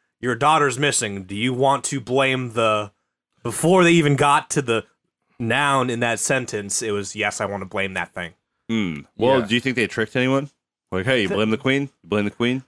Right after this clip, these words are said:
Speaker 2: You blame the queen?
Speaker 1: I don't
Speaker 2: You
Speaker 1: know.
Speaker 2: blame Shrek?"
Speaker 1: Per-, what? Okay, okay.
Speaker 3: Oh, shit.
Speaker 1: I don't know what personally, went, I don't know what actually went on in fucking history, but I have, like, a personal,
Speaker 2: Well,
Speaker 1: like, what I think went on, and I'll,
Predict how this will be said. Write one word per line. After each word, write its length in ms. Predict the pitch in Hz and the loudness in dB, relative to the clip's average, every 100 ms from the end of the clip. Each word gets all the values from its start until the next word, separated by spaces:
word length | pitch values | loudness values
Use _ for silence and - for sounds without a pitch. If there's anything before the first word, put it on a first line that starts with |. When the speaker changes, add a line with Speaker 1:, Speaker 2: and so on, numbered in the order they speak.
| _ - | _ -10
Speaker 2:
You 60 | |
blame 180 | 95 107 | -4 -2
the 60 | 104 | -2
queen? 340 | - 135 143 139 | -2 -2 -2 0
Speaker 1:
I 80 | |
don't 140 | 175 196 | 2 4
Speaker 2:
You 60 | 208 | 4
Speaker 1:
know. 80 | |
Speaker 2:
blame 220 | 208 135 127 | 4 2 2
Shrek?" 320 | - 151 - | 0 0 0
Speaker 1:
Per-, 160 | 170 | 0
what? 220 | 160 135 82 | 2 2 0
Okay, 360 | 110 107 104 98 | -2 0 0 0
okay. 140 | 90 | 0
Speaker 3:
Oh, 400 | 165 165 156 - - | 2 4 4 0 -8
shit. 420 | - - 151 135 - | -10 -2 0 0 0
Speaker 1:
I 80 | |
don't 100 | 156 | 2
know 120 | 185 180 | 4 4
what 140 | 170 | 4
personally, 420 | - 165 160 170 | 2 0 2 2
went, 200 | 151 165 | 2 0
I 140 | 120 135 | 0 2
don't 160 | 151 | 4
know 120 | 156 151 | 4 4
what 120 | 127 | 4
actually 360 | 123 123 143 131 | 2 2 0 2
went 180 | 127 123 | 2 2
on 120 | 123 | 0
in 60 | |
fucking 280 | 110 123 113 | 0 -2 0
history, 360 | 117 110 139 131 | -2 -2 0 0
but 140 | 117 | 2
I 140 | 110 113 | 0 2
have, 160 | 113 | 0
like, 160 | 107 98 | -2 -4
a 80 | 87 | -8
personal, 840 | - 104 95 113 110 107 110 104 123 | -6 -6 -6 -6 -4 -2 -4 -4 -2
Speaker 2:
Well, 180 | 151 - | -2 0
Speaker 1:
like, 240 | 107 90 | -2 -2
what 280 | 95 104 107 | -6 -2 0
I 160 | 92 98 | 0 -2
think 220 | 120 110 | -2 -2
went 140 | 117 117 | 0 0
on, 220 | 120 107 | 0 -2
and 120 | 95 | -2
I'll, 300 | 90 90 | -2 -2